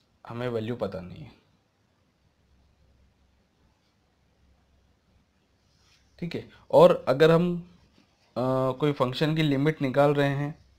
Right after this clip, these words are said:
तो दो कंडीशन, अ, दो क्या, तीन कंडीशन हो सकती है। पहली,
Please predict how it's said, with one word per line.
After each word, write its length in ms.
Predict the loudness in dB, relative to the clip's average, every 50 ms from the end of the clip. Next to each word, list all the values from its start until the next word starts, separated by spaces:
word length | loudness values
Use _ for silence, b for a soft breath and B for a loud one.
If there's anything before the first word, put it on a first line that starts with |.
| _ _ _ _ _ _ -2
तो 80 | -2 0
दो 200 | 2 4 4 4
कंडीशन, 560 | 4 2 0 0 0 -2 -2 -2 -2 -2 -4 -6 -8 -14 _ -8 -4
अ, 140 | -2 -2 -2
दो 200 | 0 2 2 2
क्या, 140 | 4 2 0
तीन 360 | 0 -2 -6 -4 -2 -2 0
कंडीशन 360 | 0 -2 -2 -4 -6 -6 -6
हो 100 | -6 -6 -6
सकती 320 | -8 -10 -12 -14 -14 -14
है। 140 | -14 -16 -18 -20 _ _ _ _ _ _ _ _ _ _ _ _ _ -20 -20 _ _ _ _ _ _ _ _ _ _ _ _ _ _ _ _ _ _ _ _ _ _ _ _ _ _ _ _ _ _ _ _ _ _ -20 -20 -8 _ 2
पहली, 300 | 2 4 4 2 -2